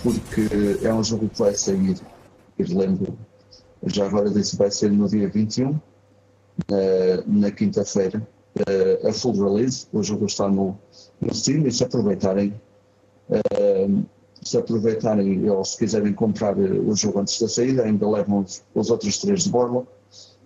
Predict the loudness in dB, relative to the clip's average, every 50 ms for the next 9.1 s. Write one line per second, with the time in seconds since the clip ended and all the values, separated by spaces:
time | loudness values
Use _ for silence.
0 | _ -8 -6 -4 0 0 0 0 0 0 0 -2 -2 -2 -8 -12 -16 _ _ _
1 | _ _ _ _ _ -4 -2 0 0 0 0 2 0 0 0 -2 -4 -2 0 0
2 | 0 0 0 0 0 0 0 0 0 0 -2 -4 -4 -6 -10 -6 -2 0 0 2
3 | 2 0 0 0 0 0 0 2 0 0 2 2 2 2 2 2 2 2 0 0
4 | -2 -2 -2 -2 0 0 0 0 0 0 -2 -2 0 2 2 2 2 2 0 -2
5 | -2 -2 -2 -4 -6 -6 -4 -4 -2 -2 -2 -4 -4 -4 -8 -12 -14 _ _ _
6 | _ _ _ -20 -20 -20 -20 _ _ _ _ -20 -20 -10 -4 0 0 0 0 0
7 | -2 -2 0 0 0 0 0 0 2 2 4 2 2 2 2 0 0 0 0 0
8 | 0 0 0 0 0 -2 -2 0 -2 -2 -2 -2 0 0 0 0 0 0 0 0
9 | -2